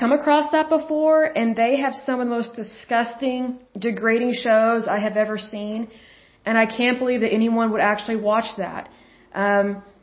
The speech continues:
I thought it was very degrading to African Americans. I thought it was very degrading to African American women. I don't think it's a very positive influence on our culture, our society in the United States. I don't think it helps African American families. I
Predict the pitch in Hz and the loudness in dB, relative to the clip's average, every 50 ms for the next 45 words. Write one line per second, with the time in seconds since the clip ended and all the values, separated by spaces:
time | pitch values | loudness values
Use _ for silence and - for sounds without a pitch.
0 | _ _ _ _ _ _ _ - 220 220 220 - 247 254 269 254 247 202 196 240 | _ _ _ _ _ _ _ -4 -2 0 4 6 6 6 6 4 0 0 0 0
1 | 226 233 240 254 - 240 214 190 196 208 214 220 233 220 208 - 190 196 202 220 | 2 2 2 0 0 -2 -4 -2 0 2 2 2 0 0 -2 -2 -2 -2 -2 -4
2 | 220 214 214 214 202 196 190 190 196 208 202 - 233 240 254 262 254 - - 208 | -6 -6 -4 -4 -2 0 2 2 2 2 0 -2 -6 -4 -6 -6 -8 -8 -8 -6
3 | 202 202 220 214 - 214 214 190 190 214 220 226 240 - 233 220 - - 208 214 | -4 -2 0 0 0 0 -2 -2 0 0 2 2 2 0 -2 -4 -2 -2 -2 0
4 | 214 214 202 208 190 196 202 214 214 214 208 202 202 196 190 202 196 196 190 185 | 0 0 -2 -2 -2 -2 -2 -4 -6 -4 -4 -2 0 2 2 2 2 0 -4 -6
5 | 185 175 180 190 202 233 240 - - - - - - - - - 196 202 190 208 | -4 -4 -2 -2 -4 -4 -6 -10 -16 -20 -20 -20 -20 -16 -6 -2 0 0 2 2
6 | 214 226 247 254 - 247 247 240 233 226 220 202 220 220 214 208 - - 208 214 | 2 2 0 0 0 0 0 0 -2 -4 -6 -4 -2 -2 -2 -2 -2 0 2 2
7 | 226 220 226 220 226 214 185 196 202 214 220 220 226 226 226 226 226 226 226 - | 2 2 2 0 -4 -2 0 0 0 0 -2 -4 -4 -2 0 0 0 -2 -4 -8
8 | - - 202 196 190 190 180 180 180 - 208 196 202 196 - - 240 240 254 247 | -12 -8 -4 -2 0 0 0 0 -2 -2 0 0 0 0 -2 -4 -4 -4 -4 -6
9 | - - - 202 202 196 190 202 196 190 - 214 202 208 208 220 220 220 190 208 | -8 -8 -2 0 0 0 0 -2 -6 -4 0 0 2 4 4 4 2 2 0 0
10 | 208 202 202 196 185 185 - - - 202 208 220 233 - 220 196 190 196 202 208 | 0 0 0 0 -2 -2 -4 -6 -4 -2 -2 -2 -2 -2 -2 -2 -2 0 0 -2
11 | 214 214 214 233 220 220 202 190 - 208 214 220 220 - 202 196 202 220 220 220 | -2 -2 -4 -4 -4 -2 -2 -4 -2 -2 -2 -2 -2 -4 -4 -4 -4 -6 -6 -4
12 | 214 196 196 196 208 208 208 208 185 185 190 185 190 208 220 247 269 277 - - | -4 -2 0 0 0 0 -2 -2 -6 -4 -4 -2 -2 -2 -2 -4 -6 -8 -10 -12
13 | - - - - - - - - - - - - - - 202 | -20 -20 -20 -20 -20 -20 -20 -20 -20 -20 -16 -6 0 0 0